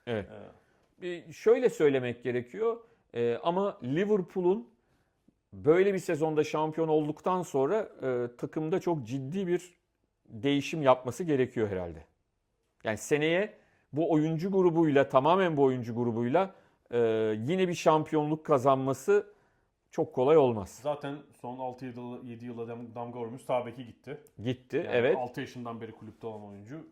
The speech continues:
Speaker 2: yirmi yıl sonra ayrıldı kulüpten zaten.
Speaker 1: Evet.
Speaker 2: Trent.
Speaker 1: Trent Alexander-Arnold gitti. Yerine hemen Frimpong'u, e, o da
Speaker 2: Taktiği
Speaker 1: iyi
Speaker 2: monte ettiler.
Speaker 1: son iki sezon çok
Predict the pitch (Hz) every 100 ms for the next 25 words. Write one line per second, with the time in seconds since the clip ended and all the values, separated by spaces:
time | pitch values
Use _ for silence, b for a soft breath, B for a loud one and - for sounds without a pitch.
0 | - 113 110 113 104 117 143 110 104 98
1 | 90 - 92 90 92 127 107 - 127 165
2 | _ _ - 143 135 135 139 139 131 135
3 | 131 127 123 117 107 - 165 147 151 147
4 | 143 139 147 147 143 131 127 131 - _
5 | _ _ - 98 92 90 85 - 117 113
6 | 120 135 143 143 98 - - _ 117 -
7 | 135 131 156 143 131 120 123 123 _ _
8 | _ 104 - -